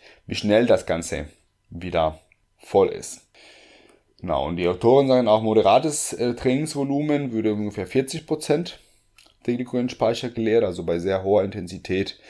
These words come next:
vielleicht eben fünfzig Prozent. Und das bedeutet, dass wir noch die Hälfte voll haben. Dann kommt das Thema mit dem Volumen.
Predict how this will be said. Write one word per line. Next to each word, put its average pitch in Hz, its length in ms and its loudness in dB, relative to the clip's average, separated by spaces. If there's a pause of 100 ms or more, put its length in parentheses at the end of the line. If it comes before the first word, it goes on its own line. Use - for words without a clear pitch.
(340)
vielleicht 90 300 -8
eben 87 160 -10
fünfzig 123 420 -6
Prozent. 127 540 2 (1400)
Und 131 180 4
das 120 200 4
bedeutet, 113 320 6
dass 127 140 2
wir 123 80 6
noch 113 200 0
die 110 140 0
Hälfte 104 460 4
voll 107 380 2
haben. 71 380 -2 (960)
Dann 117 180 4
kommt 147 220 2
das 139 80 -6
Thema 131 160 0
mit 120 160 0
dem 110 140 2
Volumen. 165 680 0